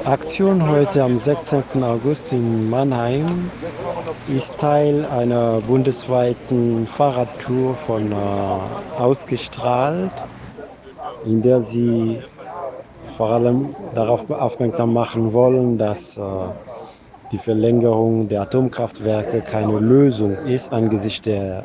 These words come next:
aktuellen Gaskrise. Und heute passt es ganz gut, dass, äh, diese Aktionsstation in Mannheim macht oder in Ludwigshafen macht, während, ähm,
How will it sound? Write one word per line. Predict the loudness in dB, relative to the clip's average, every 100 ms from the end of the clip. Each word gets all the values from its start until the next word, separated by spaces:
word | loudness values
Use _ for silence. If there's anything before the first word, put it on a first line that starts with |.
| -10
aktuellen | -8 -4 -2 0 0
Gaskrise. | 0 0 -4 -6 -4 -2 -2 -2 -6 -16 -16 -18 -18 -18 -20 -18 -10
Und | 0 2 2
heute | 4 2 2
passt | 0 -2
es | -2 -4
ganz | -2 -2 -2 -4
gut, | 0 2 0 -2 0
dass, | 2 2 0 -6 -6
äh, | -4 -2 -2 -4 -6 -10 -10 -10 -4
diese | -2 0
Aktionsstation | 0 -2 -2 4 4 4 0 -2 -2 2 2
in | 2 2
Mannheim | 2 2 0 0 -2 -4 0
macht | 2 2 0 -12 -16 -16 -14 -14 -12 -10 -8 0
oder | 2 4
in | 4 2 0 4
Ludwigshafen | 4 4 0 0 0 0 0
macht, | 2 0 -4 -12 -4
während, | 2 4 4 2 2 0 -2 -8 -10 -10 -10 -10 -8 -4
ähm, | 0 2 2 2 0 -2